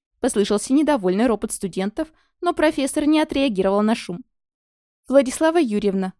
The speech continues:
прошу вас проследовать со мной к декану». Он на миг замер, сдвинул кустистые седоватые брови. «Хотя нет, вы сорвали лекцию и нарушили устав школы,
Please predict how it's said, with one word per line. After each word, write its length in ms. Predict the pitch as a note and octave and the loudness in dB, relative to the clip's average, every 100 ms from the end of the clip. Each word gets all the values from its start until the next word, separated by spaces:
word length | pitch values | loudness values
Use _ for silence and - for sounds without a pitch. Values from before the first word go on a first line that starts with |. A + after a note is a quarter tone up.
| _ - | _ -4
прошу 320 | A#3 A#3+ A#3 | -2 0 -2
вас 180 | G#3+ - | -2 0
проследовать 640 | D4+ - G3 F#3+ A3 D#4 | -2 0 0 0 -2 -2
со 100 | E4 | 2
мной 220 | A#3+ A3+ | 2 2
к 40 | A3 | 0
декану». 540 | C4+ - F3 F3 G3 _ _ _ _ D4 | -4 -4 -6 -6 -12 _ _ _ _ -2
Он 120 | D4+ | 2
на 100 | A3+ | 2
миг 180 | G3+ F#3+ | 2 0
замер, 420 | G3 G3 A#3+ - _ _ | 0 0 -2 -6 _ _
сдвинул 400 | C4+ A#3+ E4+ C4 | -8 -2 0 0
кустистые 480 | A#3 A#3 B3+ - C4+ | -2 -4 -4 -2 -4
седоватые 500 | - B3 F#3+ G3 A#3+ | 0 2 2 0 -2
брови. 400 | G3 F#3 F3 G3 _ _ _ _ _ | 0 -2 -4 -8 _ _ _ _ _
«Хотя 260 | - E4+ F4 | -6 -2 2
нет, 340 | D4 F#3 - _ - | 2 0 -6 _ -4
вы 160 | B3 | 0
сорвали 380 | D#4 B3+ B3 B3 | 2 2 2 2
лекцию 380 | B3+ C#4 - G#3 | 0 -2 -2 0
и 40 | |
нарушили 400 | G3+ A3 - A#3 | 2 2 0 0
устав 280 | A3 - B3 | 0 0 -2
школы, 400 | - - F3+ D#3 | -2 -6 -4 -6